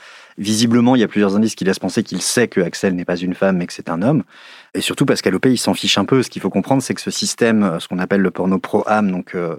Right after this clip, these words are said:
avec des acteurs masculins pro et des filles amatrices, c'est un système qui consomme des femmes, qui en fait a besoin en permanence de renouveler, puisqu'une actrice qui a déjà tourné dans plus de cinq, six films, elle est plus vraiment amatrice. Donc c'est un besoin permanent, et c'est vrai au-delà de Pascal Opé dans toute cette production-là,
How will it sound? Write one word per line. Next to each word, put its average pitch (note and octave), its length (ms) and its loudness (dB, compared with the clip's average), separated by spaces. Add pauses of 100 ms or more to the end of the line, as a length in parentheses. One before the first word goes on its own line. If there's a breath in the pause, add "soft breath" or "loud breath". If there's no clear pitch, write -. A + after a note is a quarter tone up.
(160)
avec F2+ 240 -4
des F2+ 180 -6
acteurs F#2 320 -2
masculins F#2+ 460 -2
pro G2+ 340 -4
et F2 80 -10
des F2 140 -10
filles G2+ 320 -6
amatrices, F#2 500 -4 (400 loud breath)
c'est - 240 -2
un G#2+ 80 2
système C3 320 -2
qui A2 160 -4
consomme G#2+ 400 0
des G2 100 2
femmes, E2+ 260 -4
qui - 120 -6
en F2+ 80 -2
fait G#2+ 160 0
a G2 80 0
besoin G2 300 0
en G2 60 -2
permanence G#2 420 0
de G2+ 80 -2
renouveler, G#2+ 520 2 (440 soft breath)
puisqu'une - 340 -2
actrice G#2 320 0
qui - 100 -2
a F#2+ 40 4
déjà F#2 160 0
tourné G2 260 0
dans F#2 300 -2
plus F#2+ 260 -10
de F#2 140 -2
cinq, F#2+ 240 -6
six G2 160 -6
films, C3+ 320 2 (100)
elle G2+ 120 2
est F#2+ 40 2
plus - 160 -6
vraiment G#2 320 2
amatrice. G2+ 480 -2 (500 loud breath)
Donc A#2+ 220 2
c'est B2+ 500 2
un G#2 100 2
besoin A2 320 4
permanent, A2+ 640 4
et G#2 100 -2
c'est - 160 -2
vrai F#2+ 180 0
au-delà F#2+ 220 2
de - 60 -6
Pascal G2 300 -2
Opé G2+ 180 0
dans F#2+ 100 0
toute - 180 -4
cette - 140 0
production-là, G2+ 580 -2